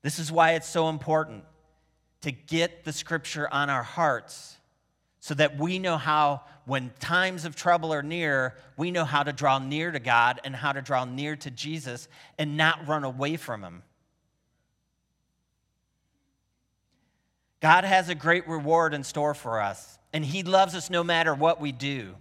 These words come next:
But he's giving us stuff to do today, and we need to listen. And we need to fight our fleshly urges to just crawl under our blankets and hide.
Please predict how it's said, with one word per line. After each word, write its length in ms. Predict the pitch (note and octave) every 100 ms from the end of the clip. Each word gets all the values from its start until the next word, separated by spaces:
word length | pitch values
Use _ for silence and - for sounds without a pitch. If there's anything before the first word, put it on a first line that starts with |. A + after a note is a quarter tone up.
| _ _ _ _ _ _ _
But 140 | C3+ C3
he's 360 | F3+ F#3 E3+
giving 460 | B2 D#3+ E3 E3+ E3
us 280 | D#3 - -
stuff 440 | - D3+ C#3 -
to 100 | -
do 460 | B2 A2+ D3 C#3 B2+
today, 920 | - C3 A2 D3 D3 B2+ A2 G#2+ G#2 _ _ _ _ _ _ _ _ _ _ -
and 140 | A#2+
we 140 | A#2+ D3
need 200 | D3 B2+
to 80 | C3
listen. 560 | A#2+ C#3 - G#2+ F#2+ - _ _ _ _ _ _ _ -
And 160 | C3
we 140 | C3 D#3
need 220 | D3+ D3
to 100 | D3
fight 480 | - - D#3 E3+ - - - _ -
our 180 | E3
fleshly 540 | F#3 - D#3+ - C#3+ C#3+
urges 600 | D3 C#3 C3 C#3 C3 - _ _ -
to 140 | D#3
just 260 | B2+ D3 -
crawl 500 | - C#3+ D3 D#3 D#3+
under 360 | D3 D3 C#3 C#3
our 140 | A#2+
blankets 580 | A2+ A2+ C3 C3 C#3+ -
and 120 | A#2+
hide. 520 | G#2+ A#2+ A2+ F#2+ F2